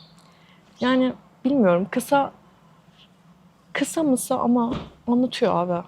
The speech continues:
Adam gerçekten yetmiş üç sayfa anlattı. Yani o kadar iyi ki. Birazcık özet geçeceğim. Burada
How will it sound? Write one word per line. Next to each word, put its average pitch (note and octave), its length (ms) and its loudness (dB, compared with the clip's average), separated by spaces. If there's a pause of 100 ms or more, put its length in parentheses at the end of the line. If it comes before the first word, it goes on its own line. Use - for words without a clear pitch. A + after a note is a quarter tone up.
(360)
Adam B3 280 2 (200)
gerçekten A#3 640 0
yetmiş A#3+ 320 2
üç A#3+ 80 -8
sayfa F#3 440 -2 (2500)
anlattı. B3+ 460 0 (560)
Yani G3+ 300 0 (160)
o - 80 -18
kadar A#3+ 220 0
iyi D#4+ 120 -2
ki. F3+ 320 -4 (380)
Birazcık A#3 440 0
özet G#3 320 -2
geçeceğim. F#3 520 -4 (1300)
Burada B3 500 0